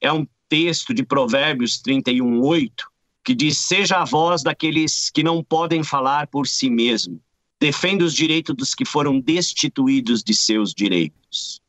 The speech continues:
Então, ser voz dos abusados, ser voz daqueles cuja voz foi sequestrada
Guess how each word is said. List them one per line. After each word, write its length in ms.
Então, 300
ser 260
voz 520
dos 200
abusados, 880
ser 160
voz 320
daqueles 540
cuja 340
voz 320
foi 160
sequestrada 1080